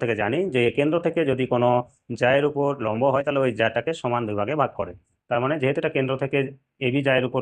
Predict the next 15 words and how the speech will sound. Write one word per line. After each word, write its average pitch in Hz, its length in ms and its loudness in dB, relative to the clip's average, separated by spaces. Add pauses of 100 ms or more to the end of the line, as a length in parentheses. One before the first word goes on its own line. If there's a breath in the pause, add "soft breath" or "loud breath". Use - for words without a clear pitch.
ওইটা 113 300 0
লম্ব 110 140 0 (100)
ছিল, 151 120 -4 (120)
এই 127 80 -2
জন্য 135 160 -2
এই 120 100 -4
জাটা 110 220 0
সমান 117 220 0
দুই 110 120 0
ভাগে 117 160 2 (120)
ই - 100 0
বিন্দুতে 117 280 0 (320)
বিভক্ত 160 300 2
হয়ে 104 120 -2
গেছে। 95 140 -8